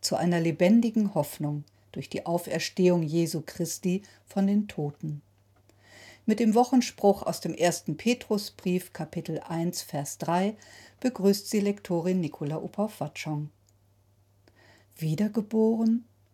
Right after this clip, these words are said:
Uns? Es ist erstaunlich, dass das so in der Bibel steht. Man würde es eher in buddhistischen Schriften erwarten.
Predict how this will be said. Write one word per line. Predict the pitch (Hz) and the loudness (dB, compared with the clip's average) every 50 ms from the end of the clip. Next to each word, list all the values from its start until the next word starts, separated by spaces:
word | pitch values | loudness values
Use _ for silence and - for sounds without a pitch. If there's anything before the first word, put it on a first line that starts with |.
| _ _ _ _ _ _ | _ _ _ _ _ _
Uns? | 202 175 220 247 339 453 - - - - - - _ _ _ _ _ _ _ _ _ _ _ _ _ _ _ _ _ _ | 2 6 6 6 6 4 -2 -8 -10 -12 -12 -16 _ _ _ _ _ _ _ _ _ _ _ _ _ _ _ _ _ _
Es | - 196 - | -2 2 2
ist | 240 - - - | 0 0 2 0
erstaunlich, | 208 202 - - 185 175 202 233 240 233 185 165 156 - - - _ _ - - _ _ _ _ _ | 0 0 2 4 6 8 8 8 8 6 4 2 0 -4 -12 -20 _ _ -20 -20 _ _ _ _ _
dass | - 165 - - | -6 -6 -4 -2
das | 180 170 - - | -4 -4 0 4
so | 190 190 190 | 4 4 6
in | - 185 | 4 4
der | 160 175 165 | 2 0 0
Bibel | - - 180 180 160 160 147 | 0 0 -2 0 0 -2 -4
steht. | - - - - 156 147 151 147 - - - _ _ _ _ _ _ | -4 -6 -8 -6 -6 -6 -6 -6 -10 -16 -20 _ _ _ _ _ _
Man | - 170 175 165 | 0 0 0 4
würde | 175 196 196 190 170 | 6 6 8 8 6
es | 156 165 - - | 4 2 0 -2
eher | - - 185 196 202 196 - - | 0 4 6 8 10 8 8 6
in | 180 180 175 165 | 4 2 2 2
buddhistischen | 147 180 160 - 220 220 214 - - 190 - - - 175 | 0 -2 0 4 4 2 4 4 2 0 0 2 -2 -2
Schriften | - - - 226 247 247 - - _ - 151 | -2 0 2 0 0 0 -2 -8 _ -6 -6
erwarten. | - - 165 147 - 147 143 151 156 - - 156 156 151 | -4 -6 -6 -4 -4 -4 -4 -6 -8 -8 -8 -8 -8 -8